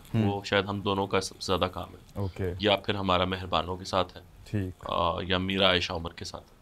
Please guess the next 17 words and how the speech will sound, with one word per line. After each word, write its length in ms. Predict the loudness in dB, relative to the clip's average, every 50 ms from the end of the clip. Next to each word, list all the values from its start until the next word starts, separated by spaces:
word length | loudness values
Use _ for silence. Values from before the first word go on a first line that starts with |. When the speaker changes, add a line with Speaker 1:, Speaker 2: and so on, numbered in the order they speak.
| -20 -20 -8
Speaker 1:
सही। 280 | -6 -4 -4 -4 -4
I 220 | 0 2 4 4 4
think 100 | 6 6 4
the 100 | 6 6
lead 360 | 6 6 6 6 6 6 6 6
is 260 | 8 6 6 4 4
मेहरबानों 680 | 4 6 6 6 8 6 6 6 6 4 4 4 2 0 -4 -10 -14 -4 0 0 2
as 60 | 4
a 100 | 4 4
female 400 | 2 2 0 -4 -12 -8 2 6
Speaker 2:
लीड 180 | 8 10 12 12
Speaker 1:
lead। 120 | 12 10
Speaker 2:
नहीं 100 | 8 6
है, 120 | 6 6
ये 300 | 6 6 6 6 4 4
ना, 260 | 2 -2 -6 -6 -6 -6
uh, 960 | -6 -6 -6 -6 -4 -4 -2 -2 -2 -4 -4 -8 -14 -20 -16 -14 -14 -10